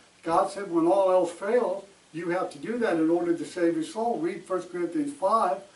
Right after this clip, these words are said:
one through eleven. That's what he told the church of Corinth to do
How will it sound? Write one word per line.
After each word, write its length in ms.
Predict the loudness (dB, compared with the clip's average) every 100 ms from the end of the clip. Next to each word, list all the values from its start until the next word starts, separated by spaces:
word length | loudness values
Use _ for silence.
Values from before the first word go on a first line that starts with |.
| _ _
one 240 | 0 0 0
through 180 | -2 0
eleven. 440 | 2 0 -4 -10 -18 -8
That's 200 | -6 -2
what 120 | -4
he 60 | -4
told 240 | -4 -4
the 80 | -6
church 240 | -8 -8
of 100 | -8
Corinth 480 | -6 -2 0 -2 -6
to 180 | -14 -8
do 280 | -8 -8